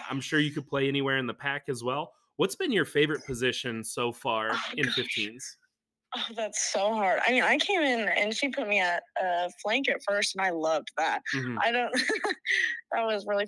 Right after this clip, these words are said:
Speaker 2: fun. Um, I got to run pretty hard. Um, uh, or this past weekend, I think, was probably my best game so far. I felt like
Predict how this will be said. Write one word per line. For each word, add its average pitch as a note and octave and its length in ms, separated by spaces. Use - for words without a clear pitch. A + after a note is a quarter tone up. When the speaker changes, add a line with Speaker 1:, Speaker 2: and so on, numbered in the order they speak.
Speaker 2:
fun. F#3+ 200
Um, F#3 400
I - 80
got G3+ 140
to G3 80
run G3 220
pretty G#3 220
hard. G3 460
Um, G3+ 400
uh, G3 340
or D#4+ 360
this D4 200
past G#4+ 300
weekend, B3 480
I - 80
think, G3 280
was F#3 120
probably F#3+ 420
my F3 160
best F3 400
game E3+ 240
so C4 260
far. F#3 220
I - 140
felt G#3 160
like F#3 200